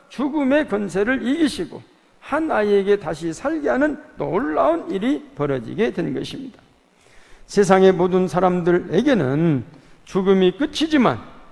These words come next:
예수님을 믿는 우리들에게는 새로운 시작입니다.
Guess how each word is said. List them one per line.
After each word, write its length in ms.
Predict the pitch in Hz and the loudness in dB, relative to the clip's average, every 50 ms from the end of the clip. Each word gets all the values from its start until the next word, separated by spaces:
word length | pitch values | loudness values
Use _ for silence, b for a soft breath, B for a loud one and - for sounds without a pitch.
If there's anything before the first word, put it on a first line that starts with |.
| b b b b b b b | b b b b b b b
예수님을 800 | 131 156 196 233 254 220 - 262 254 247 240 240 233 240 240 240 | 4 6 6 6 6 4 2 2 2 4 4 4 4 4 4 2
믿는 340 | 214 208 220 226 226 240 240 | 2 2 2 2 2 2 2
우리들에게는 1000 | 208 185 175 180 180 147 180 180 180 - - - 196 254 277 254 240 240 226 214 | 0 0 -2 -2 -2 -2 -2 -2 -2 -2 -2 -2 -2 0 0 -2 -2 -2 -2 -4
새로운 480 | - - - 339 339 294 302 302 311 | -6 -4 -4 -2 0 0 0 0 0
시작입니다. 800 | 311 - - - 359 - - - 277 262 - - - - - - | -2 -4 -6 -6 -6 -2 -2 -2 -2 -2 -4 -6 -8 -10 -12 -18